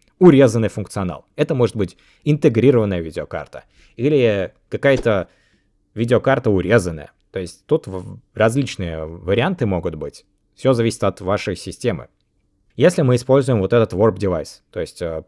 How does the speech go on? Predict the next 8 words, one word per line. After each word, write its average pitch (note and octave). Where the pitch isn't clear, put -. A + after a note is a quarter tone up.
простой G#2+
адаптер, -
мы E3
должны G#2+
его A#2+
определить. G#2
Warp B2+
адаптер. G2